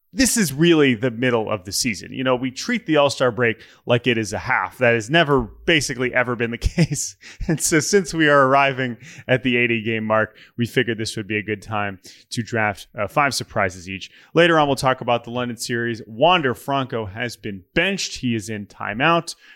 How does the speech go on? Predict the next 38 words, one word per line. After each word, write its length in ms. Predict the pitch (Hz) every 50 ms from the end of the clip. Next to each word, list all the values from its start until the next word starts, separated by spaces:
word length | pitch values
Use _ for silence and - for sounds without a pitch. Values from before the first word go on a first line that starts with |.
| - _ _
We 120 | - 123
are 100 | 120 120
going 220 | 117 120 120 120 113
to 300 | - - 143 131 123 117
review 680 | 107 107 113 107 92 - 135 151 160 160 147 143 123 - _
the 140 | - 135 -
M 160 | - 139 135
L 100 | 127 123
B 160 | 110 117 113 107
Draft 420 | 98 101 120 120 117 110 - -
Combine 640 | - - 147 156 160 156 156 151 156 160 160 160
in 160 | 151 120 117 110
whatever 340 | 110 110 117 117 113 113
weird 300 | 107 104 110 113 107 101
form 300 | - - 120 120 117 113
it 80 | 110 -
currently 340 | - - 113 110 107 107 104
exists. 420 | 101 - - 151 160 156 - - - - - - -
We 100 | 156 175
are 80 | 175
going 180 | 170 180 175 165
to 140 | - 156 139
preview 520 | - - - 170 185 180 156 165 156 131
the 100 | 123 120
first 540 | - - - - 143 139 135 - - - - _ _ _ _ _
showdown 460 | - - - 143 139 131 127 120 117 110
between 320 | 107 - - - 123 117
our 100 | 113 110
two 220 | - - - 127
favorite 380 | 117 - 123 117 104 110 107 -
teams, 400 | - - - 131 123 120 113 - - - - - _
the 100 | - 117
Mariners 440 | 120 143 165 202 208 190 175 143 127
and 100 | 135 127
the 80 | 123 120
Orioles, 400 | 120 117 113 113 110 110 107 -
before 400 | - - - - - 123 117 107
finishing, 560 | - - 131 120 117 104 - - 117 107